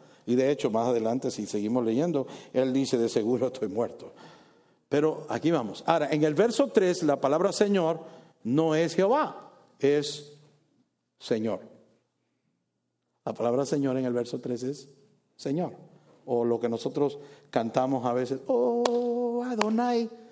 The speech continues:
¿Sabe lo que es Adonai? Señor. Señor. Es un título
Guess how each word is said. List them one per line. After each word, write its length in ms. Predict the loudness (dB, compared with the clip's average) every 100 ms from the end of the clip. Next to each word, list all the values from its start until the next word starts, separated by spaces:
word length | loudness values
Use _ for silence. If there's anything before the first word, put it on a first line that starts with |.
| -6
¿Sabe 200 | -2 0
lo 40 | 2
que 100 | 0
es 40 |
Adonai? 460 | 0 0 0 -2 -4 -10 -20 -20 -20 _ _
Señor. 480 | -10 -6 -4 -6 -12 -20 -20 -20 _ _ _ _ -6 -6 -8
Señor. 440 | -8 -4 -4 -4 -6
Es 160 | -4 -2
un 240 | -2 -2
título 600 | 0 -2 0 0 2 0